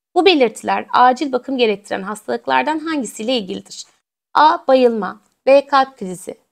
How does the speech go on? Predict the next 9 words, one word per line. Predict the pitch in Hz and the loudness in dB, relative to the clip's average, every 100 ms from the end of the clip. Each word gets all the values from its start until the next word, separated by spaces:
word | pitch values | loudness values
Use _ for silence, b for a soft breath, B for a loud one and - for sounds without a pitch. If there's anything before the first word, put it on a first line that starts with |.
| _ | _
C. | 254 262 | 2 2
Sara | 262 254 220 | 2 -2 -2
krizi, | - 185 185 - 277 _ _ _ 254 | -8 -14 -10 -8 -8 _ _ _ -4
D. | 277 | -4
Havale. | 294 - 196 - - - _ _ _ _ _ _ - | -2 -4 -2 -2 -6 -14 _ _ _ _ _ _ -4
Arkadaşlar | 294 311 311 262 | -4 -2 -4 -2
yine | 208 196 240 311 277 | -4 -4 0 0 0
bunu | 226 196 180 | -4 -6 -4
da | 226 - | -4 -4